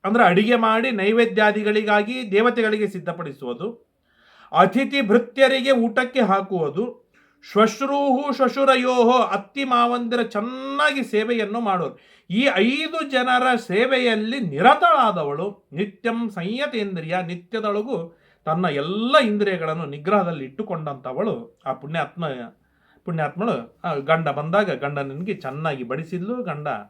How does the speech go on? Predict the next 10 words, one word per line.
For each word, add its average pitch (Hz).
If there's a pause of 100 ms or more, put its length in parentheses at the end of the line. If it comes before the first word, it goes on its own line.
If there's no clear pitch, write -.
(120)
ಸಮೃದ್ಧವಾಗಿ 139
ಊಟ 127
ಮಾಡಿದ. 160 (920)
ಊಟ 233
ಮಾಡಿ 175
ಆದ 160
ಮೇಲೆ 220 (840)
ಅದು 202
ಏನಾಯ್ತು 302
ಅಂತಂದ್ರೆ, 214